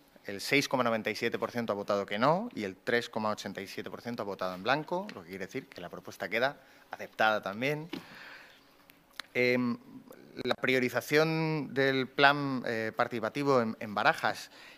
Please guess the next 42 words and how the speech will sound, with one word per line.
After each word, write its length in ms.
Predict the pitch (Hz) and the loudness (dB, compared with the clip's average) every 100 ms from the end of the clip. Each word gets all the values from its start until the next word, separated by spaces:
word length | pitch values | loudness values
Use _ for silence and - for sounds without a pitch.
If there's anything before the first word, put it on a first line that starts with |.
| - - | -12 -4
y 120 | 127 | -2
también 340 | 107 131 139 | 2 2 4
la 240 | 117 104 - | 4 4 0
priorización 560 | 107 101 107 101 135 | -4 -4 -6 -4 0
del 140 | 131 - | 0 2
plan 360 | 131 131 127 | 6 6 4
participativo 960 | 120 113 117 123 120 113 110 127 120 113 | 0 0 -4 -4 2 2 2 0 0 2
en 120 | 107 | 0
el 180 | 107 104 | -4 -6
distrito 320 | 104 120 117 | -6 -4 -2
de 80 | 117 | -2
San 160 | 110 | 0
Blas 180 | 117 135 | 2 0
Canillejas 680 | - 113 147 165 135 147 - - - - - | 0 0 2 2 0 -2 -12 -18 -18 -18 -12
son 220 | - 131 | -4 0
unas, 400 | 139 131 120 - - | 4 4 4 -4 -4
eh, 640 | 110 107 104 104 104 101 | -2 0 -2 -2 -4 -4
votaciones 580 | 98 104 101 135 151 151 | -4 -4 -2 0 0 0
al 80 | 113 | -2
respecto 380 | 110 127 143 127 | -4 -4 -2 2
de 140 | 139 | 2
setenta 520 | - 110 147 160 156 | 0 0 0 2 2
medidas 440 | 147 143 156 156 - | 2 2 4 2 2
que 80 | |
había 160 | 117 131 | 0 0
propuesto 400 | - - 143 107 | 0 -4 -4 -2
la 80 | 104 | -4
propia 260 | 135 147 | -4 -4
ciudadanía, 580 | 131 127 120 139 143 147 - - - _ - | -2 0 0 0 -2 -2 -10 -20 -20 _ -10
donde, 540 | 113 117 117 135 - 110 | -6 -2 2 2 2 -2
eh, 400 | 104 98 - - - | -4 -4 -6 -10 -6
con 140 | 110 | -4
esta 160 | 123 135 | -2 0
votación 380 | 120 120 139 139 | 2 0 0 2
se 120 | 127 | 2
han 140 | 135 | 2
priorizado 640 | 131 127 110 98 135 139 151 | 0 2 0 2 4 4 6
cuáles 240 | 127 120 | 6 6
deben 200 | 120 120 | 2 2
ser 180 | - 131 | 2 2
las 120 | 131 | 2
medidas, 480 | 110 113 131 143 | 0 2 2 2